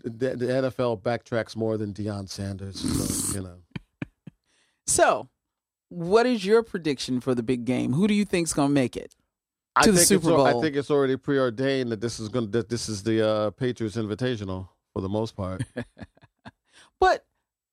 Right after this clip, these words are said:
Speaker 2: <sighs> I guess. I don't know. I'm not a Patriots fan. I will admit that up
Speaker 1: That
Speaker 2: front.
Speaker 1: make-, that makes two of us.
Speaker 2: But they've been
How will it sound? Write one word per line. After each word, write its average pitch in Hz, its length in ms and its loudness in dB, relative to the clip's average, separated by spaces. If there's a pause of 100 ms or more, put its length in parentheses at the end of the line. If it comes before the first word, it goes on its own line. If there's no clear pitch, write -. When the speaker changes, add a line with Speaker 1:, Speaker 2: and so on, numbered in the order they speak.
(840)
Speaker 2:
<sighs> - 680 -10
I 196 120 2
guess. 123 580 -2 (360)
I 240 100 6
don't 220 140 2
know. 139 220 -2 (100)
I'm 220 160 2
not 196 180 4
a 147 40 0
Patriots 139 480 -2
fan. 143 220 0
I 143 100 2
will 147 140 2
admit 147 420 0
that 143 180 2
up 131 120 -2
Speaker 1:
That - 60 -18
Speaker 2:
front. 139 280 0
Speaker 1:
make-, 113 120 -4
that 101 140 -2
makes 110 200 -4
two 131 160 2
of 123 100 0
us. 101 260 -6
Speaker 2:
But 180 440 4 (840)
they've 160 380 2
been 151 500 0